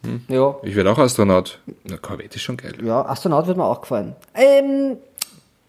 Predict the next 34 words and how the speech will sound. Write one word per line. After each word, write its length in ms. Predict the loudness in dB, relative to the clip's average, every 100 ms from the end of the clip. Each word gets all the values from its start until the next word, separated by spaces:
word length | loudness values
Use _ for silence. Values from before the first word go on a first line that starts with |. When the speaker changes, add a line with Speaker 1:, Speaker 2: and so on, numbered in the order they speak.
| _ _
Speaker 2:
ich 160 | -12 0
komm 240 | 0 2
zum 220 | 2 2 -2
Speaker 1:
<laughs> 140 | -16 0
Speaker 2:
Platz 260 | 0 0
zwei. 300 | 0 0 0 -4 _ _ _ _ -20 -20 -20 -2
Das 140 | 2 2
ist 140 | 0
jetzt 140 | 2 0
ein 100 | 0
Sportwagen 600 | 2 2 2 -2 0 -2
im 120 | 0
weitesten 460 | -2 -2 -10 -14 -14
Sinn, 320 | -12 -12 -12
ja. 220 | -10 -10 -12 _ -20 _ _ _ _ _
Nämlich 460 | -2 2 4 2 -4 -20 _
Porsche 440 | 0 0 2 0 -2 -4
dreihundertsechsundfünfzig 1400 | -4 0 0 2 0 -2 -6 -4 -6 -6 -8 -8 -8
von 200 | -4 -2
neunzehnhundertdreiundsechzig. 1400 | -2 -2 -4 -2 0 0 -2 -8 -6 -6 -8 -6 -8 -8 -12
Der 160 | 2
hat 200 | 2 6
nur 120 | 4
sechzig 420 | 4 0 -2 -8 -6
P 200 | -4 -4
S, 220 | -6 -12 _
ja. 240 | -4 -4 -6 _ _ _ _ _ _ _ _
Man 120 | 2
muss 120 | 2
es 60 | 2
ein 60 | 0
bisschen 280 | 2 2
rel-, 220 | 2 0 0
rel-, 680 | -2 0 2 2 0 -6